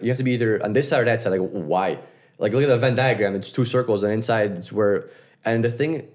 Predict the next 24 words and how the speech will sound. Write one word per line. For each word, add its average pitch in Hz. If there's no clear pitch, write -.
crazy 139
thing 151
about 143
the 139
United 120
States 117
is 101
that 107
majority 117
of 110
us 113
are 107
unified 110
on 104
majority 101
of 95
topics. -
It's 117
these 113
little 143
topics 117
around 113
the 107
border 117